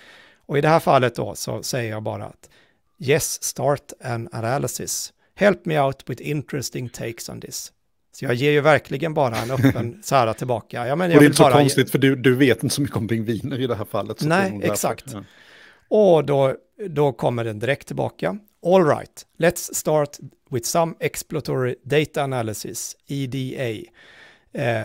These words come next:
Speaker 1: we'll look at the distribution of different species, the average body mass for each species and other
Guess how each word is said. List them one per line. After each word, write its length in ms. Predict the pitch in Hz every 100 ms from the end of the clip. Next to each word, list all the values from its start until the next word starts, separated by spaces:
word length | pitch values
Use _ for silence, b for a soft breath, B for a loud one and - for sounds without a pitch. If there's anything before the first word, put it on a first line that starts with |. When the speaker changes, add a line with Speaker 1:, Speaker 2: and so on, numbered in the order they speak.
| -
Speaker 1:
we'll 300 | 139 175 170 -
look 260 | 147 -
at 120 | 120
the 60 | 120
distribution 760 | 113 113 - 117 170 202 196 180
of 80 |
different 380 | 143 156 - 151
species, 720 | - 156 160 - 165 - - - 160
the 80 | 120
average 500 | 131 143 151 - 180
body 260 | 143 147
mass 280 | 151 147 -
for 180 | - -
each 260 | 131 - -
species 680 | - - 156 175 175 175 - -
and 240 | 151 143 -
other 380 | 135 147 139